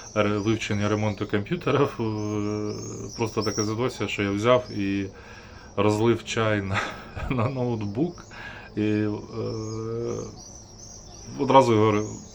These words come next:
р-, розібрав. Ну, не скажу, що вдало. Е, ні, ноутбук в ітозі працював, все добре, але, ну,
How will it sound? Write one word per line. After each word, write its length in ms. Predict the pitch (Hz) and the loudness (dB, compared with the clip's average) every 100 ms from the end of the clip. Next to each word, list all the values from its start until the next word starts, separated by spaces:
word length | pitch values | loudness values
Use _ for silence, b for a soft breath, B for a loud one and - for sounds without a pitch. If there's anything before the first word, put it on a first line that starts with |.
| - | -4
р-, 120 | 113 - | -4 0
розібрав. 720 | 131 123 110 107 95 90 87 - - 131 | 4 4 4 2 0 0 0 -4 -12 -6
Ну, 160 | 165 | -4
не 240 | 123 123 131 | -4 -4 -2
скажу, 340 | - 113 110 | 0 2 0
що 180 | - 107 | 0 -2
вдало. 580 | 98 107 151 165 156 135 - B B B B B B B - | 0 -2 -2 -2 -4 -8 -14 B B B B B B B -6
Е, 400 | 110 107 107 104 98 | 2 4 4 4 2
ні, 180 | 147 113 | 2 4
ноутбук 400 | 110 120 120 110 | 4 2 4 4
в 20 | 110 | 4
ітозі 300 | 107 92 98 | 2 2 0
працював, 560 | 95 - 98 123 165 | -2 -2 0 0 0
все 240 | 156 - 95 | -2 -4 -2
добре, 640 | 101 147 135 131 127 120 110 | -2 -4 -2 -2 0 -2 -4
але, 520 | 104 110 131 127 117 107 104 113 | -2 -2 0 0 0 -2 -8 -10
ну, 440 | 98 98 95 95 | -8 -8 -8 -10